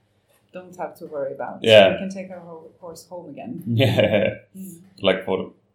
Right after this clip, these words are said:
Speaker 2: Spuni, if he could come back home, he would probably have already gone
Speaker 1: Yeah,
Speaker 2: and
Speaker 1: yeah.
Speaker 2: competed on World Championship.
Speaker 1: Of course, yeah.
Speaker 2: But, but, uh, maybe our top, top best horses like him
Speaker 1: Mm.
Speaker 2: never go there.
Speaker 1: No,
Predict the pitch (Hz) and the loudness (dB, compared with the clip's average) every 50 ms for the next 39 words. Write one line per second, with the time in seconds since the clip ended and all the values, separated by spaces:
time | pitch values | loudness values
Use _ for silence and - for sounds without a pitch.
0 | _ 104 - - - 104 104 101 98 95 95 92 90 - - _ - 104 104 101 | _ -12 -12 -10 -4 -2 0 0 0 0 -2 -4 -6 -8 -16 _ -6 -4 -4 -4
1 | 98 98 95 98 - 101 98 - - 104 101 98 101 107 101 - 107 107 107 101 | -2 -4 -4 -4 -4 -4 -6 -4 -2 0 0 4 4 4 4 6 6 4 4 4
2 | 95 92 92 92 - - - - 101 101 95 95 95 - 104 95 104 95 98 101 | 2 -2 -2 -6 -10 -12 -4 0 0 0 0 0 -2 -2 0 0 0 -2 0 2
3 | 101 101 98 - 107 104 104 107 104 104 101 104 101 104 98 113 104 95 92 92 | 4 6 6 8 8 6 8 6 6 6 4 4 4 4 6 6 6 6 4 -2
4 | - 202 196 190 175 160 151 147 - - _ _ - 202 - - - - - 104 | -6 -6 -6 -6 -6 -6 -8 -12 -14 -20 _ _ -2 -2 0 2 2 0 0 0
5 | 104 98 98 101 101 101 101 101 101 - 110 98 92 95 90 90 90 85 - - | -2 -4 -2 -2 -4 -2 -2 -4 -4 -2 -2 -4 -2 -4 -4 -6 -8 -12 -14 -16
6 | 98 - _ _ - 185 170 160 - - - - _ _ _ _ 208 190 180 170 | -20 -20 _ _ -20 -20 -20 -20 -20 -20 -20 -20 _ _ _ _ -20 -20 -12 -6
7 | 170 180 170 - - - - - - - _ _ _ _ _ _ - 50 50 50 | -6 -6 -6 -6 -6 -6 -6 -6 -6 -10 _ _ _ _ _ _ -12 -8 -6 -4
8 | 50 50 50 50 - - - _ _ - - - - - 98 95 98 95 92 90 | -2 -2 -4 -4 -6 -10 -18 _ _ -20 -20 -16 -14 -10 -8 -6 -4 -2 -2 -2
9 | 90 92 92 90 90 90 - _ _ _ _ _ _ - 92 92 92 90 90 90 | -2 -4 -6 -6 -6 -10 -14 _ _ _ _ _ _ -4 -4 -2 -2 -2 -4 -6
10 | - - _ _ _ _ _ _ _ _ _ _ _ - 101 95 - - - - | -10 -16 _ _ _ _ _ _ _ _ _ _ _ -4 -4 -2 -4 -4 -2 2
11 | 123 117 - - - 110 104 104 - - - 104 101 101 101 95 90 - - - | 2 2 2 4 6 8 8 6 6 -2 0 0 0 0 0 -4 -8 -8 -10 -12
12 | - _ _ _ _ _ _ _ _ - - 104 95 98 101 95 92 92 92 - | -14 _ _ _ _ _ _ _ _ 0 2 2 4 4 2 -2 -2 -4 -8 -12
13 | _ _ - 214 214 202 - - - - 101 98 98 95 95 95 92 98 98 92 | _ _ -8 -6 -6 -6 -6 -8 -12 -12 -8 -4 -2 -2 0 0 2 2 4 4
14 | 90 85 85 82 - - _ - 196 190 196 165 - | 4 2 0 -4 -6 -12 _ -10 -10 -8 -10 -10 -14